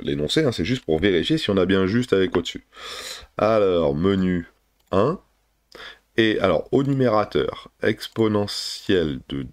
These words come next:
deux moins un. Et je fais bien attention de bien mettre des parenthèses, parce que c'est pareil, hein, la division, elle va se faire que sur le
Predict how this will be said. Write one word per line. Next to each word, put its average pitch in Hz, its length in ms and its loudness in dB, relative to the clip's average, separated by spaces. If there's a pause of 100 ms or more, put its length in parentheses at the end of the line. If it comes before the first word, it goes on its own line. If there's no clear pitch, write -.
(120)
deux 78 220 -4 (920)
moins 71 600 -4
un. 160 140 -2 (1040)
Et - 60 0
je - 60 -2
fais - 120 -2
bien 104 140 4
attention 107 420 0
de 98 60 2
bien 90 180 2
mettre 98 200 0
des 90 100 2
parenthèses, 85 480 0
parce - 200 -6
que 92 120 -4
c'est 87 140 -4
pareil, 110 320 2
hein, 92 160 0
la 90 160 2
division, 87 540 -2
elle 87 100 0
va 85 160 0
se - 120 -12
faire 87 220 -2
que 110 140 -2
sur 98 220 0
le 85 180 2